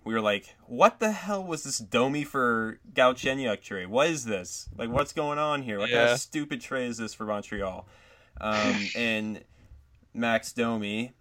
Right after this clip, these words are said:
Speaker 1: has a grand total of forty-four points in fifty-one games and leads the team in scoring.
Speaker 2: <laughs>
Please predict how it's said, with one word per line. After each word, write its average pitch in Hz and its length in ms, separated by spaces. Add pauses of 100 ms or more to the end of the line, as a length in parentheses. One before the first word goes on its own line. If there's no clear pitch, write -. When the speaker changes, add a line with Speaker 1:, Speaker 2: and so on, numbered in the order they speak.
(140)
Speaker 1:
has 110 440
a 110 140
grand 117 480
total 107 580
of 101 720
forty-four 117 720
points 120 400
in 104 80
fifty-one 104 540
games 95 340
and 92 100
leads 87 200
the - 80
team 85 240
in 85 60
scoring. - 380
Speaker 2:
<laughs> - 1800